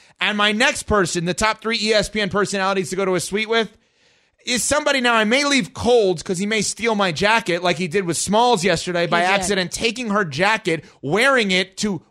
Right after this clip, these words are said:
Speaker 1: Washington, D C on a train.
Speaker 2: It went on a ride.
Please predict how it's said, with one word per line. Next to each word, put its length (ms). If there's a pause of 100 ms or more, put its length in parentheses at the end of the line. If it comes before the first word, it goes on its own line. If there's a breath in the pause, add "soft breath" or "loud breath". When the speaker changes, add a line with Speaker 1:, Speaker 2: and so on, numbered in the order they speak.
Speaker 1:
Washington, 560
D 220
C 300
on 120
a 80
train. 680 (220)
Speaker 2:
It 100
went 140
on 120
a 60
ride. 320